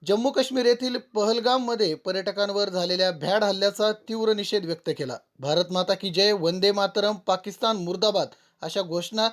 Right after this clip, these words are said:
देत मुस्लिम बांधवांनी सासवड येथील शिवतीर्थावरती छत्रपती शिवाजी महाराजांच्या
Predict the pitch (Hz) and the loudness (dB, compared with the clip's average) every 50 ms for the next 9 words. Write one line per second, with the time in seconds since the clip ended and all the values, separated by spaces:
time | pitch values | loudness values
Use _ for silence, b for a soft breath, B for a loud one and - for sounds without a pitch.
0 | b b b b b b _ 165 202 233 190 - 165 156 170 185 175 - - 226 | b b b b b b _ 0 2 2 2 2 -2 -8 -8 -10 -10 -8 -8 -6
1 | 247 254 220 185 185 180 180 175 180 180 190 190 190 196 226 247 233 - - - | -6 -6 -4 -2 -2 -2 -2 -2 -2 0 0 -2 -2 -4 -6 -8 -8 -10 -6 -2
2 | - 196 190 - - 220 226 220 220 214 220 - 226 233 247 247 b b b b | 0 0 0 -2 -2 0 2 2 2 2 0 -2 -4 -2 -2 -4 b b b b
3 | b b b b - - 233 233 254 254 254 247 240 233 233 - 233 226 220 202 | b b b b -8 -6 -2 0 0 0 0 0 -2 -2 0 2 2 4 4 2
4 | 190 175 175 190 202 220 226 b b b b b b b b _ _ _ _ _ | 0 -2 -6 -6 -6 -6 -8 b b b b b b b b _ _ _ _ _
5 | _ - - 202 202 - 214 214 226 226 226 240 240 226 - - - 208 196 208 | _ -4 -2 -2 0 0 0 0 0 0 0 -2 -2 -2 -2 -2 2 4 4 4
6 | 220 220 247 233 220 208 208 208 214 196 214 208 208 - - 233 214 220 | 4 2 0 0 0 0 0 0 2 2 0 0 0 -2 -2 0 0 0